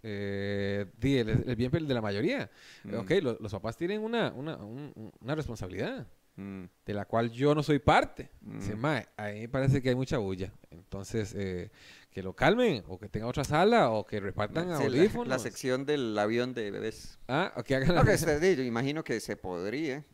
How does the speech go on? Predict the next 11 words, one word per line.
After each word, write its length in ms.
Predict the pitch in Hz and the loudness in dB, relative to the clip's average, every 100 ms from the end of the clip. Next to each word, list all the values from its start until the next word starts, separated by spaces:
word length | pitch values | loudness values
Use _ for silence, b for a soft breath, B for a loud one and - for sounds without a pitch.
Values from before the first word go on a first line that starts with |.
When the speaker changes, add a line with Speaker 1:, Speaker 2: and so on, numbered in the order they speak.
| _ | _
Speaker 2:
pero 680 | 101 92 87 82 80 78 78 95 | -2 -2 -4 -6 -8 -10 -12 -12
¿de 100 | 98 | -12
qué 100 | - | -12
van 80 | 87 | -12
a 20 | |
estar 240 | 87 95 | -12 -12
así? 180 | 92 - - _ | -14 -16 -20 _
¿Se 140 | - - | -18 -16
podría? 760 | - 65 78 - 415 85 71 - _ _ _ _ - | -12 -10 -8 -8 -8 -8 -10 -14 _ _ _ _ -14
Speaker 1:
No 240 | 127 127 | -6 -4
sé, 340 | 127 135 143 | 4 4 4